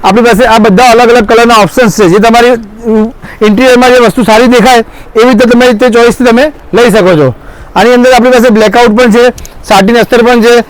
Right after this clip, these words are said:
તમારે જે ક્વોલિટીનું અસ્તર નખાવવું હોય એ પણ આપણે નાખી આપીએ છીએ. આપણી પાસે ચેનલ પણ છે,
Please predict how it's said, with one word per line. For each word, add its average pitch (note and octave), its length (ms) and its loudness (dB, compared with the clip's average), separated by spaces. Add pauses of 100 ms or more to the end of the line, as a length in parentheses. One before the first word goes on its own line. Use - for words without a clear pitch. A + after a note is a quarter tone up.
(240)
તમારે A#3+ 240 0
જે A3+ 220 2
ક્વોલિટીનું A#3+ 400 0
અસ્તર A#3+ 360 0
નખાવવું A#3+ 240 2
હોય B3 120 2
એ A3+ 140 2
પણ A#3 100 0
આપણે A#3+ 180 2
નાખી A3+ 260 0
આપીએ A#3+ 160 2
છીએ. A#3 240 0 (320)
આપણી G#3 160 0
પાસે A#3+ 200 0
ચેનલ A#3 400 0
પણ B3+ 160 0
છે, B3 120 2